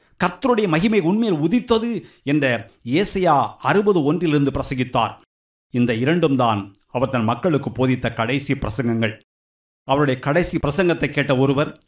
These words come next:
கூட்டம் முடிந்த பிறகு அவருக்கு ஒரு குறிப்பு எழுதி அனுப்பினார். அதில்,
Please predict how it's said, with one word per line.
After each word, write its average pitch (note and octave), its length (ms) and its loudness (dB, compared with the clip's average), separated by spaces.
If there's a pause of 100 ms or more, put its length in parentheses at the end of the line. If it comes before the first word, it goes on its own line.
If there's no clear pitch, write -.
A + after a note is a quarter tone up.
(140)
கூட்டம் A#3+ 340 0
முடிந்த D3 260 2
பிறகு C3 440 -2 (280)
அவருக்கு D3 440 2
ஒரு B2 180 0
குறிப்பு G3+ 360 -2
எழுதி C3+ 260 0
அனுப்பினார். A2 500 -4 (480)
அதில், A#2+ 420 -2